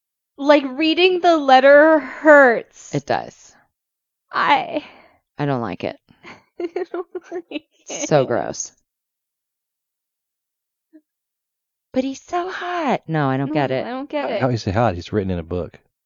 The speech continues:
Speaker 1: <laughs> But Cal's hotter.
Speaker 3: Literally.
Speaker 1: Look at what
Speaker 2: And
Speaker 1: he
Speaker 2: figuratively. Yes, exactly.
Speaker 1: <laughs> Quite literally. His ability is just better. He's better at it.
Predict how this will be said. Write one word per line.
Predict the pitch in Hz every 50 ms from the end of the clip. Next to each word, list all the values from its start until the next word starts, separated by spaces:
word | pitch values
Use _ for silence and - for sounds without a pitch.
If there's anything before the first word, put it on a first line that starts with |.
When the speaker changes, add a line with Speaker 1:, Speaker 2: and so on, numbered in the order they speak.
| _ _ -
Speaker 1:
<laughs> | 311 359 339 320 - 349 - - 392 370 - - 370 - _ _ _ _ _ _ _ _ _ _ _ _ _ _ _ _ _ _ _ _
But | - 349 -
Cal's | - - 370 403 440 508 - _ _ -
hotter. | 349 - - 359 320 330 311 269 226 196 175 - - _ _ _ _ _ _ _ _ _ _ _ _ -
Speaker 3:
Literally. | 107 107 107 98 92 85 73 - - -
Speaker 1:
Look | 277 294 -
at | 311 - -
what | 415 381 247
Speaker 2:
And | 262 294 320 320 -
Speaker 1:
he | 403
Speaker 2:
figuratively. | 349 359 339 311 277 240 196 196 180 160 160 160 147 117 101 -
Yes, | - 214 269 311 269 175 - -
exactly. | 185 185 - 240 254 294 320 - - 175 156 139 139 135 147 -
Speaker 1:
<laughs> | -
Quite | - 370 381 403 403 339 370
literally. | 392 320 - 403 359 349 339 - 311 320 - 285 262 254 247 247 247 247 _ _ _ _ _ _ _ _ _ _ _ _ _ _ _ _ _ _ _ _ _ _ _ _ _ _ _ _
His | _ - -
ability | 294 - 294 302 302 320 320 294 302 285
is | 277 -
just | - 269 269 - -
better. | - 240 254 262 247 214 214 -
He's | - - 247 247 -
better | _ _ - 247 247 262 294 277 247 214
at | 202 196 185 175 -
it. | - - - - _